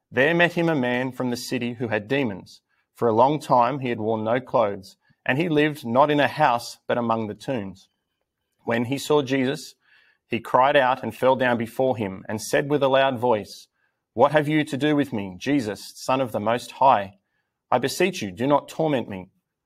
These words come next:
For he had commanded the unclean spirit to come out of the man.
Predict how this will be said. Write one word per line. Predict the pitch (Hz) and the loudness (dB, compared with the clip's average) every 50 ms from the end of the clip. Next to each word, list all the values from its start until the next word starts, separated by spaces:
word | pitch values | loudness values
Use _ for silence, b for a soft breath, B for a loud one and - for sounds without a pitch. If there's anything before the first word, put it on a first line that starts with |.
| _ _ _ _ _ _ _ | _ _ _ _ _ _ _
For | - 117 110 | -4 -2 0
he | 123 143 | 0 2
had | 139 151 151 147 | 2 2 0 0
commanded | - - 147 139 139 147 151 156 135 123 110 95 | 0 -2 2 4 4 6 6 4 4 2 -2 -2
the | 117 113 | 0 0
unclean | 123 127 123 120 - 131 117 113 | 2 0 0 -2 -4 -4 -4 -4
spirit | 110 - - - 147 147 123 107 - | -6 -8 -6 -2 0 2 2 0 -2
to | - 113 | -6 -8
come | - - 113 113 | -4 -4 0 2
out | 117 127 135 | 2 4 4
of | 135 113 - | 2 0 -4
the | 113 | -6
man. | 104 101 98 95 92 95 - | -6 -6 -6 -8 -10 -12 -14